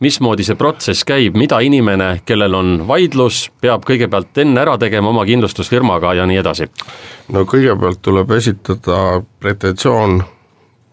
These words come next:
Speaker 2: otsuse osas siis kindlustusandjale. Kindlustusandja vaatab, äh, pretensiooni läbi ja kui nüüd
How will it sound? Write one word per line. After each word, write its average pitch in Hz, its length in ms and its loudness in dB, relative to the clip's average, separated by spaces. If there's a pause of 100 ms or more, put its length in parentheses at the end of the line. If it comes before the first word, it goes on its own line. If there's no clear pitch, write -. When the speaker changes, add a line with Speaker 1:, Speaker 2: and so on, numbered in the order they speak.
(120)
Speaker 2:
otsuse 101 480 0
osas 92 240 -4
siis 92 160 -12
kindlustusandjale. 95 880 0 (1000)
Kindlustusandja 95 920 0 (100)
vaatab, 87 400 -4 (120)
äh, 85 180 -2 (240)
pretensiooni 87 580 0
läbi 104 400 0 (320)
ja 92 160 -2
kui 107 220 2
nüüd - 420 -4